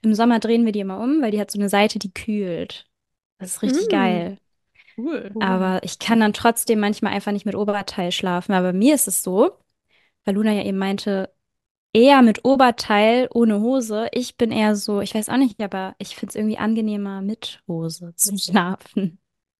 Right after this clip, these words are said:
Speaker 3: Mhm.
Speaker 2: Mhm.
Speaker 3: Mhm.
Speaker 1: Ja. Nee. Und du,
Speaker 2: Mhm.
Speaker 1: Juliette? Was hast du
Speaker 2: Bei
Speaker 1: an
Speaker 2: mir ist
Speaker 1: beim
Speaker 2: es
Speaker 1: Schlafen?
Speaker 2: <laughs> voll unterschiedlich. Also ich,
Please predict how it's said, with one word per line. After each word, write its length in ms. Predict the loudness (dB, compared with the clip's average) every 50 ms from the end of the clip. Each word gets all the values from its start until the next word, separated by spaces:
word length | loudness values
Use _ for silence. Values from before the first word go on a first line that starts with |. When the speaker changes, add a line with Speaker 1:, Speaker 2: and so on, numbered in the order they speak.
| _ _ _
Speaker 3:
Mhm. 400 | -10 -10 -8 -8 -10 -10 -12 _ -20 _ _ _ _ _ _ _ _ _ _
Speaker 2:
Mhm. 100 | -6 -4
Speaker 3:
Mhm. 220 | -4 -4 -6 -8 _ _ _ _ _ -4
Speaker 1:
Ja. 120 | -4 -4 -4 _ _ -20 _ _ _ _ _ _ _ _ _
Nee. 140 | -20 -20 _ _ _ _ _ _ _ _ _ -6 _
Und 180 | 6 6 6 6
du, 60 | 4
Speaker 2:
Mhm. 60 | 2 2
Speaker 1:
Juliette? 640 | 2 2 4 4 4 2 0 -2 -4 -14 -20 -20 _ _ _ _ _ _ _ _ _ _ _ _ _
Was 280 | -4 -4 -2 -2 2 2
hast 260 | 4 4 4 6 6
du 60 | 6
Speaker 2:
Bei 100 | 6 6
Speaker 1:
an 60 | 6 6
Speaker 2:
mir 120 | 4 4
ist 40 | 4
Speaker 1:
beim 120 | 2 0 0
Speaker 2:
es 80 | -2
Speaker 1:
Schlafen? 760 | 2 4 4 4 4 4 0 -2 -2 -2 -2 -2 -4 -8 -2 0
Speaker 2:
<laughs> 960 | 2 2 4 4 2 2 0 -2 -6 -12 -18 _ -8 -8 -8 -8 -12 -14 -14 _ -20 -20 _ _
voll 200 | 0 2 2 2 4
unterschiedlich. 960 | 2 0 0 -2 -8 -10 -10 -10 -10 -12 -12 -10 -8 -8 -6 -6 -6 -6 -6
Also 160 | -6 -4 -4
ich, 200 | -6 -6 -8 -16